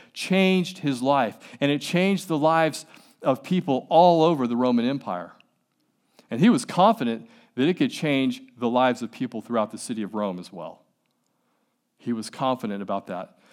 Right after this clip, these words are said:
But notice, it's the power of God specifically to salvation there in verse sixteen.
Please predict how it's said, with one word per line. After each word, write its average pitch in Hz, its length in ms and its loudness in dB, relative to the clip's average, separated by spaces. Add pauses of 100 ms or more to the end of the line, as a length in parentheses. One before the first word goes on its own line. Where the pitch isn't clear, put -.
(120)
But 135 140 2
notice, 175 380 6
it's 156 240 0
the 143 100 -2
power 196 400 4
of 151 100 0
God 151 380 4 (520)
specifically 185 920 2
to 147 260 2
salvation 117 840 0
there 110 160 -2
in 107 60 -4
verse 101 200 -6
sixteen. 95 540 -12